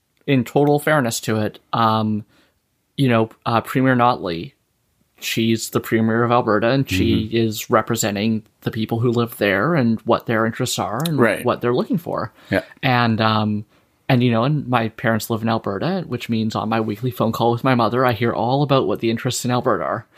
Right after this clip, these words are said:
Speaker 2: Yeah.
Speaker 1: Um, and then, um, here in B C, uh, should John Horgan be premier here.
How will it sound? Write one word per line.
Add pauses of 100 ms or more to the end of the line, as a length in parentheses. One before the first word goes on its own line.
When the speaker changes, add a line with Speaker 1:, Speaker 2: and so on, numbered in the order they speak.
Speaker 2:
Yeah. (140)
Speaker 1:
Um, (680)
and (100)
then,
um, (220)
here
in
B
C, (200)
uh, (680)
should
John
Horgan
be
premier
here.